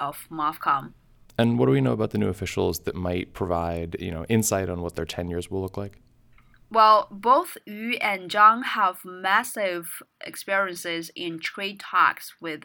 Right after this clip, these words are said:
Speaker 1: American officials and at W T O. They are regarded as China's top trade negotiators. Um,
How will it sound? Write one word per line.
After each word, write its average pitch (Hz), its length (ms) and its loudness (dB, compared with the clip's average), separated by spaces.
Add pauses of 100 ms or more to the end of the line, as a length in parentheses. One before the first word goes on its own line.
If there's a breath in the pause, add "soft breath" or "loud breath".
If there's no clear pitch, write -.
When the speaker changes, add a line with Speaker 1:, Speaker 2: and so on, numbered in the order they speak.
(100)
Speaker 1:
American 175 560 -4
officials 165 640 -8 (120)
and 160 420 -6 (100)
at 151 320 -8
W 147 300 -6
T 160 300 -8
O. 175 280 -2 (600 loud breath)
They 220 280 0
are 208 280 8
regarded 226 640 4
as 185 460 2
China's 196 500 -2
top 208 460 4
trade 180 380 -6
negotiators. 151 1000 -8 (640 loud breath)
Um, 180 460 4